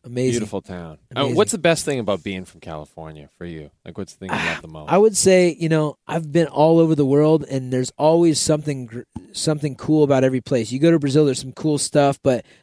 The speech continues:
Speaker 1: like, the roads are all jacked up and the toilets suck. You know, you go to
Speaker 2: <laughs>
Speaker 1: Japan, and, like, you know, it, it's, like, impossible to, to, to get around 'cause everything's so small and, and the food's terrible. Our, you know, we're used to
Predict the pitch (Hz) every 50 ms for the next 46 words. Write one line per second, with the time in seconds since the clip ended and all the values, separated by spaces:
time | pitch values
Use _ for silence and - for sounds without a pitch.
0 | _ - 135 131 - - 131 123 131 143 143 147 143 127 131 131 123 120 117 110
1 | - 139 139 123 120 - - 139 127 117 - 120 120 110 - 143 139 135 131 120
2 | 113 - - - 131 110 107 104 _ _ _ _ - - - - 131 143 135 135
3 | 139 151 143 165 160 156 160 160 151 147 143 139 - - - - - - _ -
4 | 127 165 165 359 - - 180 175 180 180 175 175 165 160 160 156 147 147 143 143
5 | 135 - - _ _ _ - - 143 156 147 143 139 135 131 131 131 127 120 113
6 | 120 107 98 95 95 117 131 143 143 117 104 147 131 - - 147 139 - 139 135
7 | - - 156 156 160 156 - 156 151 151 147 143 139 135 131 127 131 127 - -
8 | - 156 143 135 127 127 123 120 - 135 131 143 160 156 151 147 143 147 143 143
9 | 147 151 143 - 143 135 139 139 139 147 143 143 135 - 156 147 135 - - 147
10 | 147 147 147 147 147 147 147 143 135 127 127 120 120 123 120 - - 156 156 147
11 | 120 - - _ _ _ _ - - 160 143 139 135 127 123 113 107 _ _ _
12 | _ _ _ - 127 143 156 127 - - - - 143 135 127 120 120 - _ _
13 | - 147 151 151 156 151 143 - - 143 131 123 123